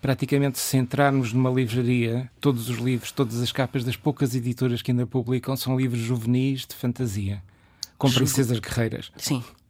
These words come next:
Speaker 2: obviamente. <laughs> Que é, que é neste momento que o universo em que, em que se situa a fantasia, né, de, de alguma maneira, porque deixou, deixou de se, deixou de haver interesse pela, pela ficção científica. Porquê é que acha que isto aconteceu?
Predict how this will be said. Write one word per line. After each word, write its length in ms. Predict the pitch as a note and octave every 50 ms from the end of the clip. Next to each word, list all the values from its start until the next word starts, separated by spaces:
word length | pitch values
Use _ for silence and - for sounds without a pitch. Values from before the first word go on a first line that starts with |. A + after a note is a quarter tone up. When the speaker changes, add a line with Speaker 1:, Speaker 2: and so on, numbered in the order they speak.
| _ _ _ -
Speaker 2:
obviamente. 640 | C3 A#2+ G2 A#2 C3+ C#3 C#3 B2+ A#2 A#2 - - -
<laughs> 540 | D3+ D3+ - D3 A#2+ A2 - - G3+ F3 - - - - - - - -
Que 100 | - D3
é, 180 | D3 D#3+ C#3+ D3
que 180 | - - - D#3
é 80 | C#3+ C#3
neste 340 | C#3 D#3 D3+ - - -
momento 520 | F3+ G3 F#3+ G3 F#3+ F3 E3+ - F#3 F3+ - -
que 360 | - F3+ F#3 F#3 F#3+ F#3 F3 - - - -
o 140 | - F#3 F3+
universo 760 | F3+ F#3 F3+ F3 C#3+ E3+ F3 F#3+ F#3 C#3+ - - - F3 D#3+
em 160 | C3+ D#3+ D#3+
que, 320 | D#3 - - E3+ D3 D3 D3
em 180 | - C#3+ C#3
que 80 | C#3 -
se 60 | - -
situa 320 | E3 D#3+ - - F3 D#3
a 20 |
fantasia, 600 | D3 - E3+ D3+ D3 - F3+ E3+ F#3 B3 A#3 G#3
né, 200 | D3 D3+ C#3+ C3
de, 200 | C3 A#2+ A#2+ B2
de 60 | A#2+ C3
alguma 280 | C3+ C#3+ D3 D3+ C#3+
maneira, 460 | C#3+ D3+ D#3 F3 F3+ E3+ D#3 D3+ C3+ - - - - - - -
porque 180 | C3+ B2 -
deixou, 400 | C3+ D3+ C3+ - - G3 F3+ E3
deixou 320 | D#3+ - D#3 D3 - - F#3
de 80 | - -
se, 400 | - - - B2+ B2+ B2+ A2+ - - - - - - -
deixou 220 | - C#3+ C#3+ F3+ F3
de 80 | E3
haver 140 | D#3 E3 E3
interesse 680 | E3+ D#3+ D#3+ - - - G#3 G3 F3 - - - - - - - - - - - - - - _ - -
pela, 480 | - E3 E3 D3+ C#3+ D3 D3+ D3 C#3+ C#3 -
pela 200 | - D#3 C#3+ D3
ficção 320 | - - - - - C#3+ D3
científica. 680 | - - D#3 D3 D3 - - C#3 - - C3+ - D3+
Porquê 220 | - - - - G#3+
é 20 |
que 80 | - F#3
acha 200 | F#3 - - E3
que 100 | - C#3
isto 160 | C3+ - -
aconteceu? 500 | - - D3+ C#3+ - - - C3 A#2+ A#2